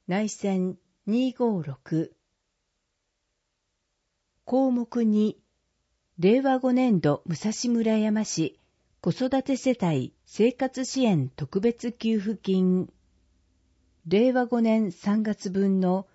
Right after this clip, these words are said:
児童扶養手当受給者や、令和四年度武蔵村山市子育て世帯生活支援特別給付金、ひとり親世帯以外分を受給した世帯に対し、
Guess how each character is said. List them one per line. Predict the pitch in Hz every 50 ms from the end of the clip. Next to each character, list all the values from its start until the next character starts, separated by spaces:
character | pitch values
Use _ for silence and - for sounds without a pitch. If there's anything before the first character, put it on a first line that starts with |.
| _ _ _ _ _
児 | - 226 240
童 | 226 240 202 160
扶 | 127 - - 160
養 | 160 196 226 240 233
手 | 233 - - 247 240 214
当 | - - 156
受 | 135 127 - 151
給 | 139 - - 214 220 214
者 | 185 - 170 156
や、 | 139 135 127 123 - - _ _ _ _ _ _ _ _ _ _ _ _
令 | 170 190 220 254 262
和 | 262 262 247
四 | 254 247 247
年 | 240 247 240 233 208 165
度 | 143 139 127 - - _ -
武 | 175
蔵 | - - 208 220 - - 247
村 | 240 233 226 220 214 208
山 | 208 214 208 208
市 | 202 - - 156 - - _ _ _ _ _ _ _
子 | - 165
育 | - - 240 233 262 254
て | - 254 247
世 | - - 247 233 -
帯 | 160 147 131 117 - - _ _
生 | _ - - 220 247 254
活 | - - 240 240 - 254 233
支 | - - 240
援 | 220 185 139 123 135 -
特 | - 151 135 - 196
別 | 196 233 233 233 - 233
給 | 226 - 214 226 226
付 | 208 202 220 196
金、 | - - 196 190 185 185 185 175 - _ _ _ _ _ _ _ _ _ _ _ _
ひ | _ - -
と | _ 226 240
り | 247 262 -
親 | - 220 233 240 233
世 | 233 - 226 220 -
帯 | 220 214 214 214 - -
以 | 190 180
外 | 202 196 196 196 196
分 | 185 - 170 175 170 170 170 165 - _ _ _ _ _
を | - 175
受 | 165 - 185 175
給 | 180 - 226 247 240
し | 226 -
た | - 208 220
世 | - - 226 - -
帯 | 220 208 190
に | 165 147 131
対 | - - 156 165 156
し、 | 143 - - 151 143 139 - -